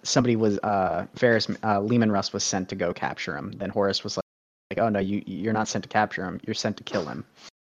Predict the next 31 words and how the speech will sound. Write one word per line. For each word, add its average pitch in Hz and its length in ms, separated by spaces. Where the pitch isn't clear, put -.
So 113 80
then 104 180
Magnus, 123 680
with 101 280
his 104 200
brother 123 440
basically 110 560
coming 101 300
to - 80
kill 131 200
him, 117 280
which 95 140
he - 60
shouldn't 151 400
be, 131 360
and 98 480
destroying 113 500
his 104 120
home 107 200
planet 101 380
of - 100
Prospero, 147 960
went 113 340
to - 120
the 90 40
Chaos. 67 520
So 123 340
I 147 100
don't 196 220
think 202 200
Magnus 175 580